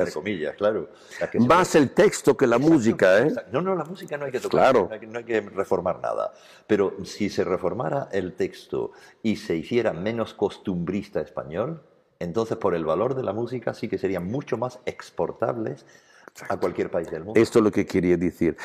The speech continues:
Speaker 1: Exacto.
Speaker 2: ¿Tú qué piensas de esta operación que hice yo, esta operación dramatúrgica, eh, que hicimos juntos y con, con, eh, Daniel Bianco, de, eh, conectar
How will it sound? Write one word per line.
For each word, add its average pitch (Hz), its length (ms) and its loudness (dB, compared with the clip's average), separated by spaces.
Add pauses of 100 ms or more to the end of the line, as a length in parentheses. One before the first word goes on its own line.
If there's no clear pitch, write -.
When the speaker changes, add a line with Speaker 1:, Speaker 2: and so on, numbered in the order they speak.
Speaker 1:
Exacto. - 240 -12
Speaker 2:
¿Tú 233 120 8
qué 226 120 6
piensas 196 520 4
de 117 120 6
esta 117 180 2
operación 107 680 4
que 104 100 4
hice 104 320 4
yo, 101 340 4 (140)
esta - 180 0
operación 101 540 4
dramatúrgica, 95 1000 2 (640)
eh, 95 220 -2
que - 140 2
hicimos 127 520 4
juntos 104 640 2
y 85 100 0
con, 87 380 2
con, 85 320 0
eh, 90 200 2
Daniel 101 580 2
Bianco, 107 580 2 (500)
de, 110 880 2 (800)
eh, 117 460 -4 (340)
conectar 120 1200 4